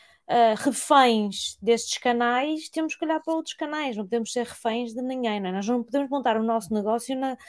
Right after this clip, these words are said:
no quintal do vizinho, que eu acho que é isso que estava a acontecer, não é? Nós estávamos a montar o nosso negócio no quintal do Facebook, no quintal do Instagram, et cetera. E agora temos que montar no nosso quintal, continuar a usar essas ferramentas, mas compreender que o nosso quintal é mais importante, que a nossa base de dados é mais importante, que o nosso negócio é que tem que ser relevante e não o negócio dos outros.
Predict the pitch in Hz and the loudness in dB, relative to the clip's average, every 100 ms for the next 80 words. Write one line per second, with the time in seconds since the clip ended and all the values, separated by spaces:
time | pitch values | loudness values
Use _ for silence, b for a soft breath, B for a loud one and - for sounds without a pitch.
0 | B - 247 262 262 262 254 254 285 240 | B -6 -2 0 2 4 4 2 0 0
1 | 262 247 175 160 _ _ _ _ - 214 | 0 0 -2 -6 _ _ _ _ 0 0
2 | 214 - 233 233 233 233 - - - 233 | 0 0 2 2 0 -6 -14 -6 2 2
3 | 240 240 247 247 - 240 208 196 190 214 | 2 0 -2 -4 -2 -2 0 -4 -2 -2
4 | 214 208 220 220 214 220 226 226 240 233 | -2 0 0 0 0 0 -2 -2 0 0
5 | 262 262 269 240 220 202 202 190 220 - | 0 -2 -6 -4 -4 -2 -2 -4 -8 -6
6 | 254 269 226 190 202 208 202 190 214 233 | -8 -4 -6 -6 -4 -4 -4 -6 -4 -2
7 | 233 214 196 185 - 190 b b b b | -2 -4 -8 -10 -12 -20 b b b b
8 | b b _ 226 226 254 302 302 - 311 | b b _ 6 8 6 2 0 2 4
9 | 311 320 320 330 330 320 - 339 381 330 | 6 4 4 2 0 0 -2 0 2 2
10 | 302 214 190 190 208 208 226 226 233 - | 0 -2 0 0 2 2 2 0 -6 -2
11 | 262 254 285 320 302 302 - 285 285 269 | 0 0 0 -2 -2 -2 0 0 2 4
12 | 302 285 302 277 285 311 - 269 262 269 | 2 2 -2 0 0 -2 -6 -4 -2 -2
13 | 277 269 285 - - - 254 190 180 202 | -4 -4 -6 -10 -6 -6 -4 -2 -2 -2
14 | 233 226 233 220 226 226 226 220 226 - | 0 0 2 0 0 -2 -4 -4 -8 -8
15 | - 208 196 180 180 185 185 214 202 202 | -8 -6 -8 -8 -4 -4 -2 -2 2 0
16 | - 214 - 220 - 208 214 226 202 220 | 0 -6 -4 -6 -4 -8 -2 -2 0 -2
17 | 220 226 208 220 220 214 214 226 220 208 | 0 0 0 0 0 -2 -4 -8 -8 -8
18 | 190 - - | -10 -16 -20